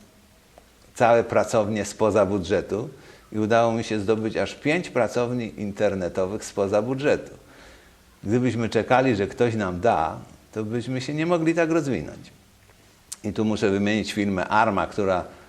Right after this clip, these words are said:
zasponsorowała nam pracownię za sto tysięcy złotych. Była coś wspaniałego pracownia. Od razu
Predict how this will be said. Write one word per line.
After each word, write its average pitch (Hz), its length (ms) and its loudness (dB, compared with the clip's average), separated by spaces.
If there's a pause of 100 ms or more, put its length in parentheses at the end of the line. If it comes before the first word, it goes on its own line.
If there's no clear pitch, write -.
(240)
zasponsorowała 110 920 0
nam 113 200 -2
pracownię 110 600 0
za 87 140 -2
sto - 320 0
tysięcy 117 600 -2
złotych. 98 400 -2
Była 104 220 -2
coś 113 220 -4
wspaniałego 98 680 -6
pracownia. 82 460 -6
Od 104 120 0
razu 117 340 4